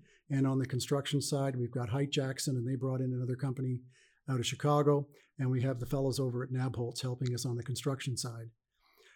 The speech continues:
Um, so I would say that probably twenty twenty-one, twenty twenty-two are gonna be the year of the infrastructure, 'cause not only do we have that, but the Mercy Way Bridge is going to be expanded to four lanes, and we're gonna put a bicycle lane over it as part of the Razorback Greenway extension.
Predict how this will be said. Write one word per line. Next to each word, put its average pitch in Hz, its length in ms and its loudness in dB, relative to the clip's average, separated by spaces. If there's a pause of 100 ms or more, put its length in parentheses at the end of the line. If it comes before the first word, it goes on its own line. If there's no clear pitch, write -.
(220)
Um, 131 460 2 (380)
so 156 120 8
I 151 60 12
would 151 140 10
say 175 180 10
that 156 140 6
probably 160 260 8
twenty 175 300 8
twenty-one, 151 540 6
twenty 151 240 2
twenty-two 147 680 4
are 131 80 4
gonna 131 200 2
be 127 100 2
the 127 80 2
year 143 180 4
of 127 60 4
the 127 140 2
infrastructure, 123 680 -4 (480)
'cause 127 140 2
not 147 200 8
only 151 220 10
do 143 140 6
we 135 160 4
have 127 300 -2
that, 151 440 2 (460)
but 147 100 -2
the 139 80 0
Mercy 156 360 6
Way 156 260 10
Bridge 135 560 2 (420)
is 131 160 4
going 139 160 4
to 139 80 4
be 135 100 4
expanded 139 460 2
to 120 60 -2
four 139 240 2
lanes, 135 320 2
and 127 100 0
we're 127 80 0
gonna 131 180 0
put 135 160 0
a 123 40 -2
bicycle 139 420 0
lane 127 220 0
over 131 260 0
it 123 60 0
as 120 80 -4
part 135 200 -2
of 120 60 0
the 120 60 -2
Razorback 120 460 -2
Greenway 127 340 -2
extension. 160 520 0